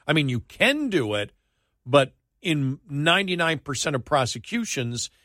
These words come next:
y-, you're not dealing with where you can be accused of election interference. But these charges from both Smith and Willis are so incredibly bogus that it's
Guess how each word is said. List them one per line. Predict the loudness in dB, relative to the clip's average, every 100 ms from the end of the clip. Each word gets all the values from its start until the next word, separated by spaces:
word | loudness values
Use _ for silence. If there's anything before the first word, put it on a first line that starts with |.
| _ _ _ _
y-, | -16 -14
you're | 0 2
not | 4 2 2
dealing | 0 0 0
with | 0 0 -6 _ _
where | -4 2 2
you | 2
can | 0 0
be | 0 -2
accused | -2 -4 -2
of | -2
election | -2 -2 -4 -4
interference. | -4 -4 -4 -2 0 -2 -8 -14 -14 _ _ 0
But | 2 2 2
these | -2 -2 -4
charges | -2 2 2 0 -2 -2 -2
from | -4 -2
both | 0 0
Smith | -4 -6 0 0 -2 -10 _ _ _ _ _ _ _ _ _ -4
and | -2 2
Willis | 2 2 2 -2 -2
are | 2 2
so | 2 0 0 0 -2
incredibly | -4 -6 -6 _ -10 0 2 2 0 -4 -4 -6 -12 _ _
bogus | 6 6 2 -6 -8 -14 -16 -18 _ _ -20 -20 _ _ _ _ _ _ _ _ _ _
that | 0 2
it's | 0